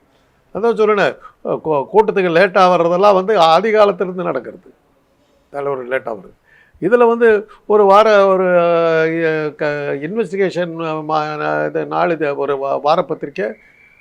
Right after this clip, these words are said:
அந்த ஸ்டாம்பீடுக்கு காரணமே ஒரு, ஒரு சினிமா படப்பிடிப்புக்காக நடத்துனதுன்னு ஒரு குற்றச்சாட்டை வச்சிருக்காரு. அதுக்கு அவர் பதில் சொல்லணும், விஜய் தான் பதில் சொல்லணும். அவர் ஆதாரபூர்வமா கொடுத்துருக்காரு. அதுல அது ஒரு சினிமா,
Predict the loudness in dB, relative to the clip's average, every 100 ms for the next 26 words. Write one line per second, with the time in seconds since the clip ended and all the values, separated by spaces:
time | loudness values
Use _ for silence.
0 | _ _ _ -16 -4 0 2 0 -4 -2
1 | 0 0 2 2 4 2 4 4 4 2
2 | 4 4 4 2 -2 0 0 2 0 0
3 | -2 -2 -2 0 0 -2 -2 -4 -4 -2
4 | -2 -2 -4 -8 -6 -6 -4 -6 -8 -14
5 | -16 -20 _ _ _ -8 -6 -2 -2 -2
6 | -4 -6 -8 -6 -6 -10 -16 -14 -12 -12
7 | -12 -12 -16 -20 -20 _ _ _ _ -4
8 | 0 4 4 4 0 0 -2 -2 -4 -6
9 | -10 -10 -10 -14 -18 _ _ _ _ _
10 | _ _ _ -6 -4 -6 -8 -6 -8